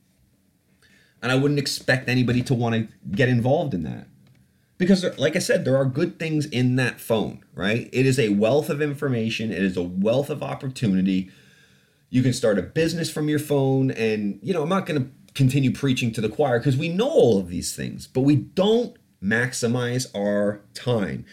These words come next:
We don't use the tools effectively, right? It's got all of the information ever contained in human history at the, at the tip of your fingers.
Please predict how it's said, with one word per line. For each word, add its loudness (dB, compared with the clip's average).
We 0
don't 0
use 4
the 0
tools -2
effectively, -6
right? -2
It's -6
got 2
all 4
of -2
the 0
information 0
ever 0
contained 0
in 0
human 0
history -2
at -6
the, -16
at -6
the -12
tip -2
of -2
your 2
fingers. -4